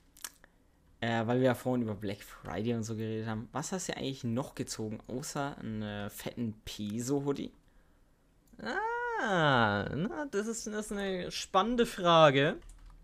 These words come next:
Speaker 1: Spannend. Und jetzt kommt so Socken.
Speaker 2: Ich hab mir tatsächlich Socken und Unterhosen geholt, weil von denen kann man,
Speaker 1: Weil?
Speaker 2: wie Monte ja
Speaker 1: Mhm.
Speaker 2: immer sagt, nie genug haben.
Speaker 1: Ein
Speaker 2: Äh,
Speaker 1: berühmtes
Speaker 2: nee,
Speaker 1: Zitat.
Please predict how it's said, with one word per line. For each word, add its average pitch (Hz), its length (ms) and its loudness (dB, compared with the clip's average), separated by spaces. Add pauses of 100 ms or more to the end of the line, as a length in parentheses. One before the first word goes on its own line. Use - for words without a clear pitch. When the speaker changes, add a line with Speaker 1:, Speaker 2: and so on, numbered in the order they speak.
(1040)
Speaker 1:
Spannend. 131 540 2
Und 123 120 0
jetzt 127 160 -2
kommt 123 160 -4
so 120 160 -2
Socken. 107 360 -2 (380)
Speaker 2:
Ich 160 240 0
hab 180 160 2
mir 180 120 0
tatsächlich 165 600 -2
Socken 135 440 2
und 147 180 -4
Unterhosen 117 580 0
geholt, 104 600 0
weil 123 220 6
von 143 180 -2
denen 147 160 -2
kann 135 120 -2
man, 120 100 8
Speaker 1:
Weil? 147 300 10
Speaker 2:
wie 175 120 0
Monte 185 380 -2
ja 147 160 6
Speaker 1:
Mhm. 117 100 4
Speaker 2:
immer 185 180 8
sagt, 117 480 -2 (100)
nie 160 440 2
genug 247 360 -2
haben. 120 420 2 (1120)
Speaker 1:
Ein 127 80 4
Speaker 2:
Äh, 135 120 10
Speaker 1:
berühmtes 135 560 8
Speaker 2:
nee, 120 100 4
Speaker 1:
Zitat. 123 460 2